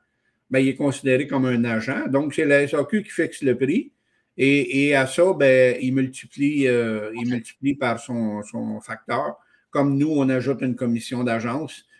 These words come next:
Speaker 1: euh, lui, il multiplie par quatre. Alors, nous, on prend généralement entre quinze et vingt pour cent de commission.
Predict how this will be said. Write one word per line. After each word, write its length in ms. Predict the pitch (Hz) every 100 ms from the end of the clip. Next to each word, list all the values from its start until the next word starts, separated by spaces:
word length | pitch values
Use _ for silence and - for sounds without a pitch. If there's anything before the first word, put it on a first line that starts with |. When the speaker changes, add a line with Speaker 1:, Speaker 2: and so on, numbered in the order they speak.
| _ -
Speaker 1:
euh, 140 | 120
lui, 220 | 117 139
il 60 | 139
multiplie 420 | 127 113 - 131
par 220 | 117 110
quatre. 260 | - 110 -
Alors, 300 | 110 113 120
nous, 140 | 135
on 140 | 165 143
prend 360 | 131 143 143
généralement 580 | 131 131 127 123 117 131
entre 320 | 151 139 139
quinze 240 | 120 147 143
et 80 | 131
vingt 240 | 127 123
pour 160 | 123 113
cent 220 | 131 131
de 80 | 120
commission. 560 | 120 110 110 131 175